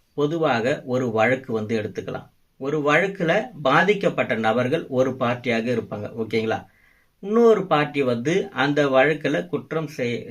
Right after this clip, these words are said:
செய்ததாக சொல்லப்பட்ட, குற்றம் சாட்டப்பட்ட எதிரி வந்து இன்னொரு பார்ட்டியாக இருப்பாரு. தேர்ட் பார்ட்டி வந்து யார் இருப்பாங்கன்னா, விட்னஸ்,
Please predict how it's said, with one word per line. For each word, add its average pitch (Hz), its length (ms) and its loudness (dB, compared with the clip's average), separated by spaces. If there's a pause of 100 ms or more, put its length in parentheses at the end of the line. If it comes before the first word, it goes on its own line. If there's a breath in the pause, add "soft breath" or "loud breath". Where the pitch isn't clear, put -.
(200)
செய்ததாக 139 800 0
சொல்லப்பட்ட, 135 520 0 (120)
குற்றம் 165 300 -8
சாட்டப்பட்ட 123 440 -4 (160)
எதிரி 143 200 0 (100)
வந்து 123 180 -2 (160)
இன்னொரு 156 340 0
பார்ட்டியாக 104 440 -2
இருப்பாரு. 101 280 -8 (600)
தேர்ட் 240 320 4
பார்ட்டி 170 200 4 (100)
வந்து 156 200 -2
யார் 139 220 4
இருப்பாங்கன்னா, 123 460 0 (240)
விட்னஸ், 156 380 -4